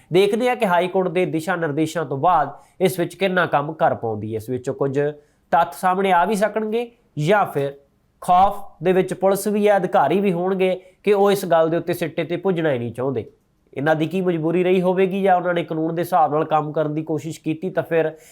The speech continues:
ਸਿੱਟੇ ਤੇ ਕਿਉਂ ਨਹੀਂ ਪੁੱਜ ਸਕੇ, ਨਤਾਰਾ ਕਿਉਂ ਨਹੀਂ ਕਰ ਸਕੇ ਕਿ ਫਿਰ ਉਹ ਇੰਟਰਵਿਊ ਹੋਈ ਕਿੱਥੋਂ ਹੈ।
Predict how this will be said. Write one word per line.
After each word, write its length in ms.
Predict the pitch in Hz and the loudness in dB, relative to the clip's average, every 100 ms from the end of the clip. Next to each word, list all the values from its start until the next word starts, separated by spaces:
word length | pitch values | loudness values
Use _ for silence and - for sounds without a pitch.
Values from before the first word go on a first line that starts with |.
| _ | _
ਸਿੱਟੇ 360 | - 220 220 233 | -4 -2 2 0
ਤੇ 160 | - | 2
ਕਿਉਂ 200 | 151 170 | -2 -2
ਨਹੀਂ 100 | 165 | -2
ਪੁੱਜ 220 | 151 135 127 | -4 -4 -2
ਸਕੇ, 440 | 156 151 160 160 _ _ _ - | -4 -2 -4 -4 _ _ _ -6
ਨਤਾਰਾ 380 | 160 190 185 202 | 0 2 4 2
ਕਿਉਂ 200 | 202 208 | 0 -2
ਨਹੀਂ 140 | 202 | 0
ਕਰ 140 | 156 131 | 0 0
ਸਕੇ 300 | 147 143 151 | -2 -4 -6
ਕਿ 120 | 165 | -6
ਫਿਰ 180 | 156 151 | -2 0
ਉਹ 80 | |
ਇੰਟਰਵਿਊ 440 | 139 127 131 123 135 135 | 0 -2 -6 -4 -6 0
ਹੋਈ 180 | 180 143 | 0 2
ਕਿੱਥੋਂ 380 | 104 101 120 | -2 -10 -8
ਹੈ। 60 | 101 | -8